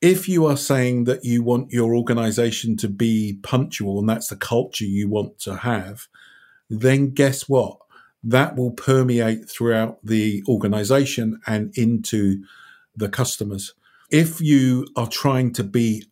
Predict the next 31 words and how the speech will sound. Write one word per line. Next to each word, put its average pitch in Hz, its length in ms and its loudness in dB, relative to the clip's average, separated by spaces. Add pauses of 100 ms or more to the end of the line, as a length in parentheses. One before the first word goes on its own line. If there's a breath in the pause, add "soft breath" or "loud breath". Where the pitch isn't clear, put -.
over 131 460 4
efficient 101 840 -2
within 110 320 2
your 104 260 2
organization, 104 840 -4 (520 loud breath)
then 113 300 4
guess 117 300 2
what? 117 300 0 (200)
Ultimately, 117 640 0
that 113 280 0 (640 loud breath)
manifests 127 640 2
itself - 480 -2
with 117 120 -2
being 110 360 0
over 113 340 0
efficient 104 580 -4
with 101 200 -8
customers 104 560 -6
and 98 180 -2
can 98 300 -4 (420 loud breath)
lose 113 420 2
some 107 220 -2
of 101 80 -8
the 104 100 -4
things 104 380 -2
that - 180 -6
drive 104 360 -2
value 98 460 0
in 95 140 -2
terms 98 380 -4
of 95 260 -8